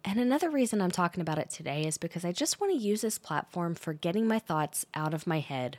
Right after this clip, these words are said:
for clarity. So that's what I'm doing now. I'm publicly brain dumping all of my thoughts about summer break. I've mentioned several times throughout this season that my big language learning goal last summer as we moved from Italy to Germany was to just touch my languages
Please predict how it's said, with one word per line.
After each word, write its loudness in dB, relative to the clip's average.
for -4
clarity. -6
So 0
that's 8
what 8
I'm 6
doing 4
now. -2
I'm -2
publicly 0
brain 2
dumping -2
all 6
of -4
my 4
thoughts -2
about -2
summer -2
break. -8
I've 6
mentioned 6
several 4
times 2
throughout 2
this -2
season -6
that 2
my 4
big 4
language 2
learning 2
goal 4
last 0
summer -2
as -8
we -4
moved 0
from -2
Italy -2
to -8
Germany -4
was -2
to -4
just 0
touch -4
my 0
languages 0